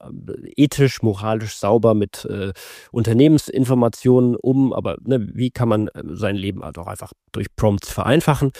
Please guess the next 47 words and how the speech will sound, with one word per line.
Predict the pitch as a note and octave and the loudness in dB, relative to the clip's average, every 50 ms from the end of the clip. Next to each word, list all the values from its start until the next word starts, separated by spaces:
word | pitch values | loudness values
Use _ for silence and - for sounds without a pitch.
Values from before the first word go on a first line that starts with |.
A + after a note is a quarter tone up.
| - - - - D3 - - - | -16 -16 -16 -16 -16 -8 -2 2
Ähm, | A#2 A#2 A#2 A#2 A#2 A#2 A2 - - - - _ _ _ _ _ | 4 4 4 4 2 0 0 -2 -8 -20 -20 _ _ _ _ _
es, | - - - | -20 -16 -10
es | - - | -4 -4
gibt | C3+ - | -4 -2
Sora-Tutorials, | - - C3+ C#3 D#3+ E3+ - - D#3+ - E3+ F3+ F#3 F#3 G#3 A#3 B3+ - - - - - - | 2 4 4 4 4 2 0 -2 -2 0 0 0 0 0 0 -2 -4 -8 -18 -20 -20 -14 -8
ist, | - C#3 C3 - | -6 -6 -6 -6
glaub | C3+ C3 A#2+ | -8 -8 -8
ich, | A#2+ | -8
das | - B2 | -10 -10
ist | B2+ C3 - | -10 -10 -10
so | D3+ D3 | -8 -6
ganz | D3 D3+ C#3+ | -6 -6 -6
spannend. | - - D3+ D3+ D#3 C#3 | -4 -4 -2 -2 -2 -2
Ich | A#2+ | -4
hab | - - | -4 -4
noch | A#2+ | -4
nicht | A#2 G2+ G2+ | -4 -4 -4
reingeklickt. | A2+ G#2+ G#2+ G#2 G2+ - C3+ C3+ - - | -4 -4 -4 -6 -6 -4 -6 -6 -4 0
Und | - D3+ D#3+ | -2 -2 -2
es | - | -2
gibt | - D3+ C#3 | -2 2 2
natürlich | B2 - - D3 D3+ C3 C#3 | 2 2 2 0 0 0 0
auch | A#2 - - | -2 -2 -2
Prompt | - C#3+ C3+ B2 - | 0 2 2 0 0
Engineering. | - G#2+ A2 G#2 G#2+ G#2 G2+ F#2 E2+ - - A#2+ - - A2 - | -4 -4 -4 -4 -4 -4 -6 -6 -8 -8 -10 -10 -12 -12 -16 -18
<laughs> | - - - E3 - | -20 -18 -18 -10 -2
Also, | - A#2 A2+ A#2 A2+ G#2+ - - - _ - | 0 0 2 2 0 -2 -4 -14 -20 _ -6
ähm, | - G#2+ G#2+ G2+ G#2 G#2 G2+ - - - - - | -2 -2 0 0 0 0 -2 -4 -6 -8 -8 -8
sowohl | G#2+ G2+ - A#2+ A#2 G#2+ A#2 C#3 D#3 C#3+ | -8 -4 -2 -2 0 4 4 4 4 4
für | - C#3+ | 2 0
die | B2+ A#2+ A2 | 0 0 0
Developer | A2 G2+ A2+ C3 D#3 - - C#3 G#2+ - | 0 2 4 4 4 4 4 2 2 2
als | G2 A#2 - - | 0 -2 -2 -4
auch | - - B2 A#2+ - A2+ A2 - - - - _ _ _ _ _ _ _ _ - - | -6 -6 -6 -6 -6 -10 -20 -20 -20 -20 -20 _ _ _ _ _ _ _ _ -16 -16
sich | A2 G2 G#2+ A#2 - | -12 -8 -8 -6 -2
damit | - B2 A#2 A#2 | -2 0 0 0
auseinanderzusetzen, | G2+ G#2+ G#2+ A#2+ B2 B2 A2+ G#2+ A2+ A2 - - G#2+ F#2+ | -2 -2 -2 0 -2 -2 -2 -4 -6 -8 -8 -8 -10 -6
wie | G2+ B2 B2+ | -6 -6 -6
funktioniert | - - A#2 A2 G2+ - - A#2 A#2 A2+ A2 - - | -6 -6 -6 -6 -6 -8 -6 -4 -2 -2 -2 -4 -6
Prompting | - A2 G#2 G#2 - G#2 G2+ G2 | -8 -6 -6 -6 -6 -6 -6 -6
und | G2 G2 F#2+ | -6 -8 -8
wie | G#2 G2 | -8 -8
kann | - A2+ - | -6 -8 -8
ich | - F#2+ | -6 -6
mein | G#2+ G2 F#2+ F#2+ - | -6 -6 -6 -6 -6
Prompting | - - G#2+ G#2 - G2+ G2 G2 G2 | -6 -6 -6 -6 -6 -8 -8 -8 -8
selber | F2 - F#2+ G2+ G2+ G#2+ G#2 G#2 | -4 -2 -2 0 2 2 2 2